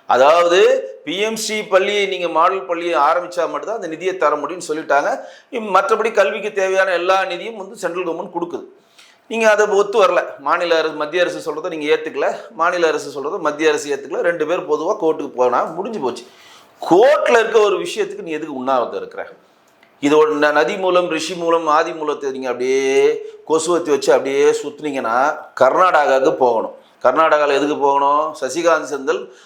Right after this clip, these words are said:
முன்னாள் ஐ ஏ எஸ் அதிகாரி கர்நாடகால ஒரு இடத்துல வந்து அவர் வந்து ஒர்க் பண்ணிட்டு, பெல்லாரின்னு நினைக்கிறேன், அங்க வந்து அவர் ஐ ஏ எஸ் அதிகாரியா ஒர்க் பண்ணிட்டு இருக்கப்ப அங்க இருக்கக்கூடிய தர்மஸ்தலா உங்களுக்கு தெரியும்,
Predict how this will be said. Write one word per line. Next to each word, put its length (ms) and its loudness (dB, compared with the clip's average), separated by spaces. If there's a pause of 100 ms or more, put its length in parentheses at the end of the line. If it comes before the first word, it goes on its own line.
முன்னாள் 680 0 (220)
ஐ 260 0
ஏ 100 2
எஸ் 200 0
அதிகாரி 420 2
கர்நாடகால 920 0
ஒரு 240 0
இடத்துல 180 -2
வந்து 280 2
அவர் 160 4
வந்து 320 -4
ஒர்க் 80 -4
பண்ணிட்டு, 340 -4
பெல்லாரின்னு 280 2
நினைக்கிறேன், 400 -4
அங்க 280 0
வந்து 220 -4
அவர் 160 0
ஐ 160 -2
ஏ 40 -4
எஸ் 180 -6
அதிகாரியா 400 -2
ஒர்க் 180 -4
பண்ணிட்டு 300 -6
இருக்கப்ப 500 0 (520)
அங்க 280 2
இருக்கக்கூடிய 560 0 (160)
தர்மஸ்தலா 600 0 (240)
உங்களுக்கு 300 -12
தெரியும், 300 -8